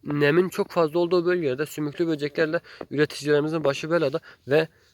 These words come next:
e, bu sümüklü böceklerden nasıl kurtulabiliriz diye çok fazla soru aldım. Yani ben bununla ilgili bir video paylaşmıştım. Ek bir video daha paylaşmak istedim. Arkadaşlar şimdi bu, e, videoyu devamına geçmeden önce sağ alt köşede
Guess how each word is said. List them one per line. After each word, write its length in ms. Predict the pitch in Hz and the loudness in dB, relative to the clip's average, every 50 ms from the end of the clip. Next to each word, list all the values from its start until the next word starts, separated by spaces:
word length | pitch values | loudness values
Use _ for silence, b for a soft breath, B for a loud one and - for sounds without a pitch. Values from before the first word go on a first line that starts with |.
| _ - - | _ -6 -2
e, 340 | 110 110 113 113 113 117 131 151 | 2 4 4 4 4 4 4 2
bu 100 | 170 175 | 0 0
sümüklü 440 | - - 180 175 165 - - 190 | 2 0 -2 -2 -2 -2 -2 0
böceklerden 560 | 180 180 165 175 - - - 160 156 175 175 175 | 0 0 -2 -4 -6 -4 -4 -4 -2 -2 -2 -2
nasıl 240 | 170 160 - - | -2 -4 -6 -10
kurtulabiliriz 580 | - 156 - - - 170 165 160 165 175 170 151 | -14 -14 -14 -6 -2 -2 -2 0 0 -2 -2 -2
diye 100 | 165 160 | -4 -4
çok 260 | - - 190 170 - | -4 -4 -6 -6 -2
fazla 280 | - 135 113 107 113 107 | -2 -2 0 0 -2 -4
soru 320 | - - 123 117 117 113 | -4 -6 -6 -4 -2 -2
aldım. 360 | - 101 110 120 139 170 196 B B B B B B - | -2 -2 -2 -2 -2 -4 -6 B B B B B B -6
Yani 100 | 113 135 | 0 2
ben 180 | 143 156 160 | 2 2 2
bununla 300 | 156 151 160 170 170 160 | 0 0 0 0 0 0
ilgili 280 | 156 151 139 156 156 156 | 0 -2 -2 -4 -4 -4
bir 140 | 160 151 151 | -6 -4 -4
video 260 | 165 170 151 165 156 | -4 -2 0 -2 -2
paylaşmıştım. 680 | - - 147 147 147 147 - - 190 - - 220 233 226 - - | 0 -2 -2 -2 -4 -4 -6 -8 -10 -8 -10 -12 -12 -10 -6 -6
Ek 180 | 160 165 - - | -6 -6 -4 -6
bir 100 | 175 151 | -6 -4
video 300 | 160 175 156 156 151 131 | -4 -4 -4 -4 -2 2
daha 120 | 160 165 | 2 0
paylaşmak 500 | 160 - 135 123 117 110 - - 113 107 | 0 0 -2 -4 -4 -4 -6 -8 -10 -10
istedim. 300 | - - - 135 160 220 - B B B B B B B B B B B B _ | -10 -10 -10 -10 -10 -10 -14 B B B B B B B B B B B B _
Arkadaşlar 400 | - - - 202 208 - - 196 | -10 -4 -2 0 0 2 0 0
şimdi 320 | - - 202 202 190 185 B B B B B _ | 0 0 2 2 2 0 B B B B B _
bu, 160 | 156 170 175 - - | 0 0 0 0 2
e, 320 | 170 156 147 139 135 139 | 2 4 4 4 4 2
videoyu 300 | 160 180 156 160 170 165 165 _ _ - | 0 -2 -2 -2 -2 -4 -4 _ _ -12
devamına 580 | 156 143 139 135 143 147 151 151 160 165 170 | -10 -6 -2 0 2 2 2 2 2 0 0
geçmeden 440 | 170 175 170 - - 175 175 185 196 | 0 0 -2 -2 -2 0 2 2 2
önce 200 | 190 180 180 185 B B B B B | 2 0 -2 -4 B B B B B
sağ 300 | B - - - 185 180 | B -8 2 4 4 6
alt 160 | - 180 175 | 6 4 4
köşede 360 | - - 139 - 120 107 98 | 2 -2 -4 -2 -2 -2 -2